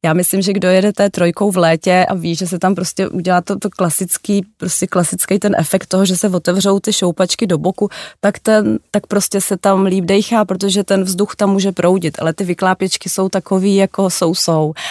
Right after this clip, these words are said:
A já jsem tenkrát si dělala fakt jakoby průzkum a byla jsem tenkrát za panem Millerem, inženýrem ze Škodovky, který tenkrát dělal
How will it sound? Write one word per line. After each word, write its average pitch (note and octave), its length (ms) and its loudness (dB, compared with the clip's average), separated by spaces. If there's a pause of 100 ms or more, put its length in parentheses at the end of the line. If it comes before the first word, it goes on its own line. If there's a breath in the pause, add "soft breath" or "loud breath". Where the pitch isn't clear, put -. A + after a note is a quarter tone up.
A D#3+ 40 -2
já D#3 60 4
jsem G3 180 -2
tenkrát G#3+ 420 0
si - 100 -2
dělala G3 300 4
fakt - 240 -4
jakoby F#3+ 300 -4
průzkum F3 500 -2
a F#3 40 2
byla F3 180 2
jsem F#3+ 200 0
tenkrát F#3+ 300 0
za F#3 80 0
panem F#3+ 320 2
Millerem, F#3+ 520 4
inženýrem F3+ 640 2 (500 loud breath)
ze F3 80 4
Škodovky, A#3 520 0
který G3 260 2
tenkrát F#3 360 0
dělal F3 320 2